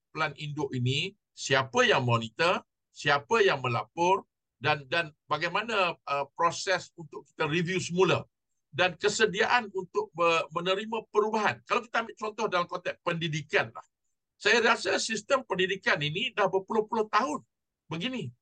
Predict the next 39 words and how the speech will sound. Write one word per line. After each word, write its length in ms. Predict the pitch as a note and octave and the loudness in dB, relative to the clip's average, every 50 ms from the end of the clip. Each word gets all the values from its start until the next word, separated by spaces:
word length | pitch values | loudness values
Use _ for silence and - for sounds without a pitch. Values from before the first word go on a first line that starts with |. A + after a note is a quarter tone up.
| _ _ _ _ _ _ | _ _ _ _ _ _
Ya, 160 | - F#3 G#3+ G#3+ | -4 -4 -2 0
bagi 240 | - F3 F#3+ G3 | 0 0 0 0
saya, 240 | - A3 A3+ A#3 A3 | 0 0 2 2 2
bila 160 | F#3 G3 G#3 | 2 0 0
saya 160 | - A3+ A3 G3+ | 2 4 4 6
lihat 400 | G3 G3+ A3 A3+ A3+ - - _ | 6 6 6 6 4 2 0 _
pendidikan 480 | G3 F#3 F#3 F3+ F#3+ F#3+ - G#3 F#3+ | -6 -4 -4 -4 -4 -2 0 0 0
di 80 | F#3 F3+ | 0 -2
beberapa 400 | E3 E3 F3 F3+ F3 F3 - F#3+ | -4 0 2 2 0 0 0 -4
negara-negara 560 | F3 F3 E3 F3 E3+ E3+ E3+ E3+ D#3+ E3+ E3 | -2 0 0 2 2 0 0 -2 0 0 0
maju, 480 | E3 D#3+ F3+ G3 G3+ - D3+ C#3+ E3 G3 - _ _ _ _ _ _ E3 | 0 0 0 -2 -2 -4 -8 -8 -8 -10 -14 _ _ _ _ _ _ 0
mereka 320 | G3+ B3 B3 - C#4 - | 0 0 0 -2 -6 -4
telah 240 | - - C#4 B3 A3 | 0 0 2 2 4
berubah. 320 | G#3+ C4 D4 - - D4 - - _ _ _ _ _ _ _ _ _ | 2 2 2 2 0 -2 -2 -4 _ _ _ _ _ _ _ _ _
Uh, 240 | - - - - A#2 | -6 -4 -2 -2 0
malah 320 | D3 E3+ F#3+ G#3+ A#3+ A3 G3 | 0 2 2 4 4 2 2
di 80 | F#3+ | 0
setengah-setengah 520 | - - F#3+ G#3+ A#3 G#3+ - G3+ A3+ A3 G#3+ G#3 F#3+ | -6 -8 -6 -6 -6 -6 -4 -4 -2 -2 -2 0 0
negara 320 | G#3 A3 A3 A#3 A#3 A3+ A3 - | 0 0 2 2 2 2 0 -2
kita 240 | - G#3+ G#3+ - A3 | -6 -6 -6 -6 -8
pergi, 240 | - - - G#3+ A3+ G#3+ | -8 -8 -8 -8 -8 -8
kita 160 | A3+ - A3 | -6 -4 0
rasa 240 | G3+ G#3+ A3 G#3+ A#3 | 2 2 2 2 0
macam 320 | - G3+ G#3 - A3 G#3 F#3+ | 0 0 0 0 -2 -2 -2
bukan 240 | - _ - - | -4 _ -4 -2
sekolah 480 | - - - - - B3+ B3+ A3 C3 B2+ | -2 -4 -4 0 2 2 2 2 0 -2
pun. 160 | - - B2 - _ _ _ _ _ _ _ _ - | -4 -6 -6 -6 _ _ _ _ _ _ _ _ -6
Uh, 160 | - C3 B2 | -6 -2 0
kalau, 480 | E3 F3+ F#3+ F#3+ F#3+ F#3 F3+ E3+ - - _ _ _ | 2 4 6 6 6 6 4 2 -2 -4 _ _ _
tetapi 400 | - F#3 - G3 G3 G3 - C4 | -16 -2 0 0 0 0 -2 -6
di 160 | G3 A3 G#3+ | -6 -6 -6
Malaysia 320 | G#3+ G#3+ A3+ A3 - C#4 C#4+ - - B3 | -6 -6 -6 -2 0 0 0 0 0 -4
masih 320 | B3 A3+ - - B3+ G#3+ | -4 -4 -4 -4 -2 0
lagi 400 | F#3 F#3 F#3 F#3+ F#3+ G3+ G#3 - - _ | 0 0 -2 -2 -4 -8 -10 -10 -12 _
yang 240 | D#3+ F#3+ F#3+ F#3+ | 0 0 0 0
sama. 400 | F#3+ - G3+ G#3+ A3 F#3+ C3+ - _ _ _ _ | 0 0 0 0 0 -2 -4 -6 _ _ _ _
Uh, 240 | C3+ D3+ D#3 C#3+ | -4 -2 -2 -2
jadi 240 | C3+ D3 F#3+ G3 A#3+ | 0 0 -2 -2 0
berarti 480 | G#3 G3 - - - C4 B3 A#3+ - | 0 0 0 0 -2 -4 -6 -6 -6